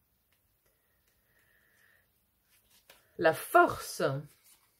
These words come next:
Dans la forêt, vous percevez la voix profonde et majestueuse du chêne. Lorsque son esprit parle, la forêt se fige et écoute.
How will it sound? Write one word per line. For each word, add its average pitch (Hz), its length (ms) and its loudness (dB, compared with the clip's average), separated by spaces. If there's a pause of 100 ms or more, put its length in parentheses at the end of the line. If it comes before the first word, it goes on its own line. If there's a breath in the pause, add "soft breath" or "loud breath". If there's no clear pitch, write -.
(500)
Dans 220 260 4
la 214 140 4
forêt, 202 440 2
vous 190 140 -4
percevez 208 540 2
la 170 100 2
voix 190 240 2
profonde 190 420 -6
et 160 60 -4
majestueuse 175 760 -2
du 135 140 -6
chêne. 139 560 -6 (360 loud breath)
Lorsque 180 300 2
son 180 200 -2
esprit 202 340 -2
parle, 175 400 2
la 151 140 0
forêt 165 340 -4
se 165 140 -8
fige 180 420 -6
et 151 180 -2
écoute. 180 380 -10